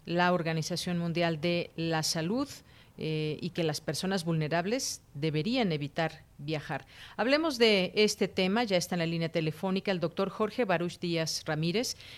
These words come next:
Él es jefe de la Clínica de Atención Preventiva del Viajero de la Facultad de Medicina y es responsable del Centro de Diagnóstico covid diecinueve.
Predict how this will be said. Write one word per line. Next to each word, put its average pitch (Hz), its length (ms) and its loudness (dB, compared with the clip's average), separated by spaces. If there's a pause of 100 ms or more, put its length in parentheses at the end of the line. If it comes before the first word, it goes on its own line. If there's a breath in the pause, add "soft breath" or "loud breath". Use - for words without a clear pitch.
Él 202 140 4
es 196 100 6
jefe 220 240 6
de 208 80 6
la 175 140 6
Clínica 202 480 4
de 175 100 6
Atención 170 500 2
Preventiva 185 640 2
del 190 180 2
Viajero 185 540 2
de 175 160 0
la 147 80 0
Facultad 160 460 -2
de 180 80 0
Medicina 220 560 2 (340 soft breath)
y 190 100 2
es 190 60 4
responsable 226 600 6
del 208 160 4
Centro 202 320 2
de 180 120 2
Diagnóstico 185 760 0
covid 180 340 2
diecinueve. 156 680 0